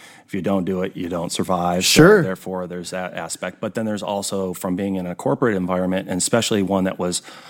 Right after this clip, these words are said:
Speaker 1: um, extremely creative. And so you had this balance of dealing with artists as a, you know, and if you're, as, as a role of an art director, I was dealing with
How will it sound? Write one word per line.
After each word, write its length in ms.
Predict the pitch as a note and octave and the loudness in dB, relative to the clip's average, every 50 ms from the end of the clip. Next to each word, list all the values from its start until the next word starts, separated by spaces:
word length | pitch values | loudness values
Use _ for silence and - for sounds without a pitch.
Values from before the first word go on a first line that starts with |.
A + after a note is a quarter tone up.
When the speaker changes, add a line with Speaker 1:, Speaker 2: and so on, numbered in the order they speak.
| - - - - - - - _ - | -20 -20 -20 -20 -20 -20 -16 _ -4
Speaker 1:
um, 440 | - F2+ F#2 F2 E2+ E2+ F2 E2+ - _ _ _ _ - - | -2 0 0 0 0 -2 -4 -4 -6 _ _ _ _ -6 -4
extremely 580 | A#2 - - - - - C3 C3 C#3 A#2+ G2+ | -2 0 0 2 6 8 8 8 8 6 4
creative. 760 | - - - A2+ G#2 A2 A#2+ C3+ C3+ G2+ F2+ - - - - - _ - - - - - - | 2 -2 -4 -2 0 2 2 2 2 0 -2 -6 -8 -14 -18 -18 _ -20 -20 -20 -16 -8 -4
And 120 | G2+ G2+ | -2 -2
so 140 | - - G#2 | 2 4 4
you 120 | G2 G2 | 4 4
had 160 | G#2 G#2 G2 | 4 2 2
this 140 | F2 G#2 F#2 | 2 0 -2
balance 680 | F2 G2 - A#2 A2 A2 A2 A2 G#2+ G#2 G2+ G2 - - - - | -2 0 4 4 6 6 6 4 4 2 2 0 -2 -6 -4 -2
of 540 | G#2+ G2+ G2+ G2 F#2+ F#2 F#2 F2+ E2+ - - - - - - - _ _ _ _ _ _ - F2+ | 0 2 4 4 4 4 2 2 0 -4 -12 -18 -20 -20 -20 -20 _ _ _ _ _ _ -8 -2
dealing 380 | - B2 A#2 A#2+ A2+ A2 G#2+ | 2 4 6 6 6 4 4
with 120 | G#2 G2 - | 2 2 0
artists 680 | - - A2 A2+ A#2 G#2+ G2 G2+ - - - - - - - | 2 4 4 6 6 4 2 0 0 -2 -4 -4 -8 -8 -4
as 240 | - G#2+ G2+ G2 G2 | -2 -2 0 0 0
a, 140 | G2+ G#2 - | 0 -2 -2
you 120 | - G2+ | -2 -2
know, 120 | F#2+ F2+ | -2 -2
and 140 | F2+ - - G2+ | -2 -2 -2 -4
if 120 | F2+ - | -2 0
you're, 200 | G2+ F#2+ F#2+ - - | 0 0 0 -2 -2
as, 480 | - G#2+ - G2 G2 F#2+ F2+ F#2 - - - | -2 0 2 2 2 2 0 -4 -6 -2 -2
as 140 | G#2+ G2 | 0 2
a 60 | G2 F2+ | 2 2
role 280 | F#2 G2+ G#2+ G#2+ G2+ | 4 4 4 4 4
of 100 | F#2 - | 2 2
an 80 | G2 F#2+ | 0 0
art 260 | - G#2 G#2 G#2+ - | 2 2 2 2 2
director, 640 | - G#2+ F#2+ F2+ F2+ F2+ - - F#2 F2 F2 F2 - - - - - - - - - - | 0 0 2 2 0 0 -2 -2 0 0 0 -2 -4 -8 -20 -20 -20 -20 -20 -8 0 4
I 180 | A2 A2+ A#2 | 6 6 6
was 240 | A2+ G#2 G2+ G2 F2+ | 6 6 4 4 4
dealing 380 | A2 G#2 G#2 G2+ G2+ F#2+ F#2+ F#2+ | 2 2 4 4 4 2 2 2
with 420 | F#2+ F#2+ F#2 F2+ F2+ - - - | 2 2 2 0 -2 -4 -10 -14